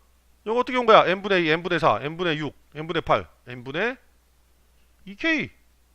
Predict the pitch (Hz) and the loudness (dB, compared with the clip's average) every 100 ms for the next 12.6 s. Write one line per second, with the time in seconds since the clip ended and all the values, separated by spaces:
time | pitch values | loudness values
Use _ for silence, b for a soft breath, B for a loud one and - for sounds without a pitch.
0 | _ _ _ _ _ _ _ _ _ _ | _ _ _ _ _ _ _ _ _ _
1 | _ _ 277 311 339 - _ _ _ _ | _ _ -18 -14 -14 -18 _ _ _ _
2 | _ _ _ _ - _ _ _ _ 262 | _ _ _ _ -20 _ _ _ _ -12
3 | - 320 359 339 165 277 160 - - - | -10 -8 -8 -10 -12 -16 -18 -20 -20 -20
4 | - _ _ - 262 120 _ _ - - | -20 _ _ -16 -14 -14 _ _ -20 -20
5 | - - - 180 165 180 185 180 175 170 | -20 -20 -20 -18 -12 -6 4 6 6 2
6 | - 160 151 190 202 151 135 113 - 196 | 4 6 6 -2 -6 -6 -8 -14 -16 -12
7 | 165 135 113 101 95 - _ _ _ _ | -10 -10 -12 -16 -18 -20 _ _ _ _
8 | - 151 - _ _ - - - - - | -20 -20 -20 _ _ -20 -20 -20 -20 -18
9 | 123 120 175 247 - - _ _ _ - | -16 -6 -4 -4 -6 -20 _ _ _ -20
10 | 180 - 160 202 226 240 240 247 220 208 | -6 -4 -4 -4 -2 0 2 2 0 -4
11 | 190 254 247 294 339 - _ _ _ _ | -6 -6 -6 -6 -8 -18 _ _ _ _
12 | - 175 214 302 - 123 | -18 -16 -16 -16 -16 -18